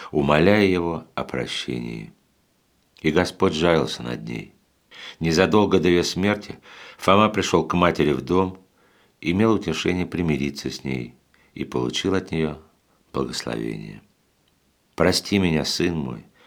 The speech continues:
взывала к Фоме раскаявшаяся мать. "Прости меня жестокую,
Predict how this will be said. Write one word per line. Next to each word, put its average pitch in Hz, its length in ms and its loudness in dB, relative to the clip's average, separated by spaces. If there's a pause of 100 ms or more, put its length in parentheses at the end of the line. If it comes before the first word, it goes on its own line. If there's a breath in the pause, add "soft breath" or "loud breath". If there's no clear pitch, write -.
(460 soft breath)
взывала 69 420 -2
к - 100 -10
Фоме 76 440 -6 (240 soft breath)
раскаявшаяся 64 880 -8
мать. 58 360 -14 (340 loud breath)
"Прости 98 420 2
меня 95 240 4
жестокую, 82 800 0